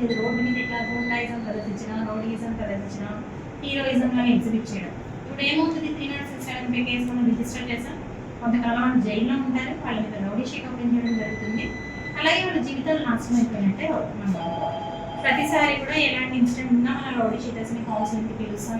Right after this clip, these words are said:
ఇవన్నీ చేస్తాం, వాళ్ళ మీద గట్టి నిఘా ఉంటుంది. So, మా విజ్ఞప్తి ప్రజలకి, ఇలాంటిగా మీరందరూ మీరే రివెంజ్ తీసుకోవడాలు, ఏదైనా ఇన్సిడెంట్ జరిగితే వెంటనే పోలీసులకు ఇన్ఫార్మ్ చేయాలి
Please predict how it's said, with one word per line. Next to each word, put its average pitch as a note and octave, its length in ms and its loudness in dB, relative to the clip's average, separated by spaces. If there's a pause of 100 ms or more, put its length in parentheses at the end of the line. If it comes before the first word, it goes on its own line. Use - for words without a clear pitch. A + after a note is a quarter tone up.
ఇవన్నీ G3 220 -4
చేస్తాం, G3 420 -6 (440)
వాళ్ళ B3 160 4
మీద B3+ 200 6 (120)
గట్టి A#3 200 4
నిఘా G#3+ 340 10
ఉంటుంది. - 240 -2 (440)
So, D4 100 -2 (120)
మా C#4 180 6
విజ్ఞప్తి D4+ 500 2
ప్రజలకి, A#3+ 460 0 (580)
ఇలాంటిగా F4 640 4
మీరందరూ D#4 580 2
మీరే D4+ 200 4
రివెంజ్ C4 360 -2
తీసుకోవడాలు, B3 580 0 (160)
ఏదైనా A#3+ 240 6
ఇన్సిడెంట్ E4+ 380 2
జరిగితే D#4+ 280 0
వెంటనే B3+ 300 -2 (120)
పోలీసులకు B3 380 -2
ఇన్ఫార్మ్ B3 540 2
చేయాలి A3 260 -2